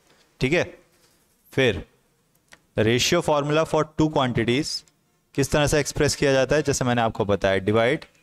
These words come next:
the first quantity by the other quantity। तो इस तरह से आपका रिप्रेजेंटेशन होता है आपका रेशियो का। फिर हम कुछ बात कर लेते हैं, आपके, आ, एक एक मार्क्स के क्वेश्चन आ जाते हैं कभी-कभी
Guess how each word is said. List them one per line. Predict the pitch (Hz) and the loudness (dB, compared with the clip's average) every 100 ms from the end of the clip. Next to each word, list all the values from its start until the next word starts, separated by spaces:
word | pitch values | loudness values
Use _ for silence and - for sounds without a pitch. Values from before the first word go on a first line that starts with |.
| _ _ - | _ _ -6
the | - | -2
first | 135 - 135 | -2 -2 -2
quantity | 117 113 117 151 151 | -2 -2 0 0 0
by | 110 | 0
the | 110 123 | 0 0
other | 98 101 101 | 2 0 0
quantity। | 95 92 95 - 101 _ _ _ _ | -4 -2 -6 -6 -12 _ _ _ _
तो | - | -4
इस | 120 - | -2 0
तरह | 123 117 | 0 0
से | 113 | 0
आपका | 127 110 - 127 | 0 0 -2 0
रिप्रेजेंटेशन | 113 - 117 113 113 113 120 | 0 0 0 0 0 0 0
होता | 113 120 | 0 2
है | 120 | 2
आपका | 107 - 151 180 _ _ _ - | 0 -2 -2 -2 _ _ _ -2
रेशियो | 107 123 - 131 | 0 2 2 2
का। | 90 87 _ _ _ _ _ _ _ - - - _ | 0 -4 _ _ _ _ _ _ _ -20 -20 -20 _
फिर | - 202 214 _ _ _ _ - | 0 2 0 _ _ _ _ -4
हम | 147 175 | -2 -2
कुछ | 160 175 143 | 0 -2 0
बात | 110 131 - | 0 0 0
कर | 151 | 0
लेते | 147 151 | 2 2
हैं, | 180 | 0
आपके, | 165 139 - 180 170 107 - _ | 0 -2 0 0 0 -2 -16 _
आ, | 127 127 127 - 117 - _ | 0 2 0 -4 -14 -18 _
एक | 143 160 | -2 0
एक | 170 | 0
मार्क्स | 160 151 147 | 2 0 0
के | 165 | -2
क्वेश्चन | 156 151 - | 0 0 0
आ | 151 | 0
जाते | 120 113 117 | 2 0 0
हैं | 110 | 0
कभी-कभी | 113 113 113 95 | 0 2 2 0